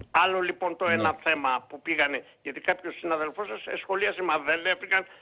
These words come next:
Speaker 1: και πήγανε στη Νέα Δημοκρατία;» Βεβαίως πήγανε.
Speaker 2: Προφανώς πήγαν, αλλά η αντιπολίτευση δεν παίζει ρόλο, δεν,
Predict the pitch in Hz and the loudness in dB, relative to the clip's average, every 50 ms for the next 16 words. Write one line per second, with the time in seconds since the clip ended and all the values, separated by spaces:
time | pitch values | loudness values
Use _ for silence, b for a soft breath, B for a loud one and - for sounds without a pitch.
0 | B _ - 208 202 - 220 214 208 214 220 214 190 - 226 226 233 240 240 233 | B _ -4 -4 -2 0 0 0 2 2 0 0 -2 -2 -2 -2 -2 -2 -2 -4
1 | 233 247 240 214 185 - - 170 226 220 226 233 202 160 - 233 247 - - 262 | -4 -4 -4 -4 -4 -4 -2 -2 -2 0 0 0 0 2 4 2 4 4 4 4
2 | 262 262 269 233 208 - - 185 170 165 175 185 196 196 190 190 190 190 190 190 | 4 4 2 0 0 2 2 2 4 6 6 6 6 6 6 6 6 6 8 6
3 | 185 180 185 180 185 190 202 233 220 254 226 - - 254 214 202 180 151 131 131 | 6 6 6 4 4 4 4 4 2 2 2 4 4 4 6 6 4 4 4 4
4 | 120 117 117 120 131 151 180 196 190 202 185 165 151 131 | 6 8 8 8 8 6 6 6 6 6 6 4 2 0